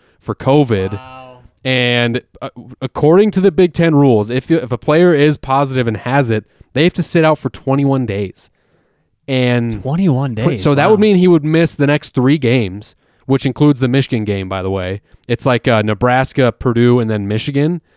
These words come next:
Speaker 1: But here's the, the caveat is that, uh, we've now heard, uh, so Paul Chryst, the head coach for Wisconsin, he came out and said, "We've had a ton of false positives already." 'Cause the way they're doing it in the Big Ten is doing this daily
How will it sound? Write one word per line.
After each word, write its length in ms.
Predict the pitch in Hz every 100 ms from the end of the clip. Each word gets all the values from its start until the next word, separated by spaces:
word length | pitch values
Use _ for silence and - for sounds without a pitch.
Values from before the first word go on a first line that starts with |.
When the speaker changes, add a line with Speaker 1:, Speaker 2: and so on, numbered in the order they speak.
| _ _ 107
Speaker 1:
But 640 | 107 180 190 139 - - _ _
here's 260 | - 190 160
the, 140 | 165
the 160 | 131 135
caveat 580 | - 143 156 131 104 113
is 140 | 113
that, 220 | 131 127 _ _ _ _ _ _
uh, 480 | 127 117 110 107 107 - _ _ _
we've 220 | 131 135 131
now 260 | 151 165
heard, 360 | 143 156 151 147
uh, 300 | 139 120 113 -
so 460 | - 143 117 110 - -
Paul 240 | 156 156
Chryst, 380 | - 147 135 -
the 380 | 117 107 98 - _ -
head 220 | 123 -
coach 240 | 123 120
for 240 | - 120 104
Wisconsin, 540 | 101 120 113 113 98 _ _
he 120 | -
came 200 | 165 202
out 100 | 185
and 100 | 160
said, 340 | - 156 143 113 _ -
"We've 140 | 147 165
had 120 | 139
a 40 |
ton 240 | - 143 135
of 80 |
false 240 | - 120 -
positives 440 | 123 117 113 101
already." 480 | 104 98 104 95 95 _ _ _
'Cause 120 | 135
the 60 | 139
way 100 | 170
they're 100 | 165
doing 180 | 151 156
it 40 |
in 40 | 139
the 80 |
Big 140 | 127 127
Ten 180 | 131 120
is 120 | 98
doing 160 | 117 113
this 100 | 98
daily 560 | 104 113 120 117 110